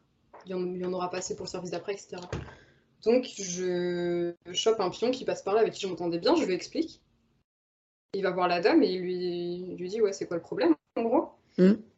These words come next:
Speaker 1: Et elle qui dit, « Ouais, j'avais pas vu, j'avais pas compris, je sais pas quoi. » Je dis, « Ok, je veux dire, euh, ton père, c'est servir de la viande, donc te tend une assiette, euh, t'as
Speaker 2: Mm.
Speaker 1: pas compris. » Enfin bref. Donc je rentre, j'en parle à ma mère.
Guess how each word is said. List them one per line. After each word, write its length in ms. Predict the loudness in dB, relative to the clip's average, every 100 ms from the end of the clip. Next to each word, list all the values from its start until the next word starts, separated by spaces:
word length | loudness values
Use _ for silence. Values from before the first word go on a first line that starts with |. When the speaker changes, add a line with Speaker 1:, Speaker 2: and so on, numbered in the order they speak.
| -6
Speaker 1:
Et 160 | 4 6
elle 140 | 6
qui 100 | 2
dit, « 120 | 0
Ouais, 200 | 4 6
j'avais 260 | 6 6 6
pas 160 | 6 6
vu, 180 | 6
j'avais 240 | 4 4 4
pas 120 | -2
compris, 260 | -2 -4 -2
je 60 |
sais 80 | 0
pas 120 | 0
quoi. » 260 | -4 -6 -10 _ _ _ _ _ _ -20
Je 60 | 6
dis, « 60 | 10
Ok, 640 | 10 8 2 2 4 6
je 60 | 6
veux 60 | 4
dire, 220 | 0 4 8
euh, 140 | 8 8
ton 80 | 0
père, 160 | 2 2
c'est 100 | 6
servir 220 | 6 8
de 80 | 6
la 80 | 6
viande, 140 | 4
donc 120 | 2 0
te 80 |
tend 120 | -2 -2
une 120 | -2
assiette, 380 | -2 -2 0 -2
euh, 260 | -2 -6 -10 _ _ _
t'as 160 | 6 6
Speaker 2:
Mm. 40 |
Speaker 1:
pas 60 | 6
compris. » 360 | _ -12 -12 -12 _ _ _ _ _ _ _ _ _
Enfin 120 | 0 0
bref. 220 | -2 -6 _ _ _ _ _ _ _ -16 -4
Donc 260 | 6 8 8
je 120 | 6
rentre, 400 | 4 4 2 0 -6
j'en 320 | -2 -2 -2
parle 360 | 2 4 8
à 80 | 8
ma 180 | 8 2
mère. 440 | 2 2 0 -4